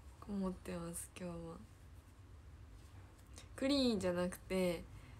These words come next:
掃除って英語でなんて言うんですかね。ビッグアンドスモールみたいな。<laughs> 絶対違う。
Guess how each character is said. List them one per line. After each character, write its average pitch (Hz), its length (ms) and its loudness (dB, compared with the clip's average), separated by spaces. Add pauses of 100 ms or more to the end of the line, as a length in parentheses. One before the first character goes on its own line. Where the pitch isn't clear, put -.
掃 285 280 10
除 294 140 8
っ - 20 10
て 269 160 4
英 262 160 10
語 269 140 8
で 277 120 6
な 269 120 10
ん 269 100 4
て 214 100 0
言 196 80 4
う 185 40 4
ん - 20 4
で 175 80 0
す - 120 -2
か 160 120 -2
ね。 160 240 0 (1200)
ビ 202 220 4
ッ - 60 -4
グ 220 120 8
ア 214 120 8
ン 202 100 2
ド 202 100 2
ス 220 180 0
モ 196 260 2
ー 160 60 0
ル 156 80 -2
み 156 100 -4
た - 100 -8
い - 40 -8 (100)
な。 - 60 -4 (400)
<laughs> - 380 -14
絶 185 400 0
対 - 0 -
違 - 100 -2
う。 180 40 -2